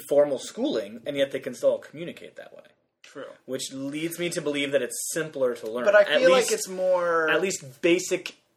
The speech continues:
Speaker 1: intercommunication skills.
Speaker 2: I feel like it's more inferred, right? Like, based on situation and body language and tone or something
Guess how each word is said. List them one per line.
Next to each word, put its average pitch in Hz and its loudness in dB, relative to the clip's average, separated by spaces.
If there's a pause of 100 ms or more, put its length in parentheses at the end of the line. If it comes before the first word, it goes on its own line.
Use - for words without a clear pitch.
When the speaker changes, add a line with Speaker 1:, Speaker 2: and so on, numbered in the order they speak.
(280)
Speaker 1:
intercommunication 151 -6
skills. - -8 (120)
Speaker 2:
I - -8
feel 285 0
like 302 0
it's 185 -6
more 165 2 (460)
inferred, 139 -6 (480)
right? 117 -6 (420)
Like, - -12
based 147 -8
on 120 -6 (240)
situation 135 -12
and 120 -14
body 117 -6
language 117 -12
and 110 -18
tone 127 -10
or 117 -10
something 117 -16